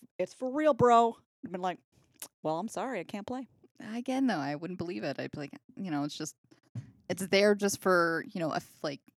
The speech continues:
Speaker 2: effect, just dramatic effect or whatever. I, I don't think I would believe it. I would
Speaker 1: So,
Speaker 2: need, I'd
Speaker 1: no.
Speaker 2: need to see to believe. So, yeah, my dumbass would've absolutely played it.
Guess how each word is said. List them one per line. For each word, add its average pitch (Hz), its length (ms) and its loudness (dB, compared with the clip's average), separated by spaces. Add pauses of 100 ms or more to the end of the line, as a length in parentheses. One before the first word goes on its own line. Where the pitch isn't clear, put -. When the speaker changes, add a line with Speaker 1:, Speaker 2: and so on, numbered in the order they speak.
(360)
Speaker 2:
effect, - 500 -6
just - 200 -10
dramatic 170 340 -2
effect - 320 -2
or 175 60 2
whatever. 143 260 0
I, 151 220 0 (120)
I 160 120 -6
don't 143 140 -6
think 151 120 -12
I - 80 -6
would - 120 -10
believe 151 260 -10
it. 160 160 -10 (2000)
I 180 100 -2
would 156 140 -4
Speaker 1:
So, 147 80 -6
Speaker 2:
need, 143 180 -6
I'd 147 160 -4
Speaker 1:
no. 147 100 -6
Speaker 2:
need 156 120 -6
to 196 60 -4
see 202 180 -4
to 202 80 2
believe. 190 360 -2
So, 151 500 0 (140)
yeah, 156 140 -4
my 147 140 -2
dumbass 143 360 -6
would've - 180 -6
absolutely - 420 -6
played - 200 -10
it. - 140 -10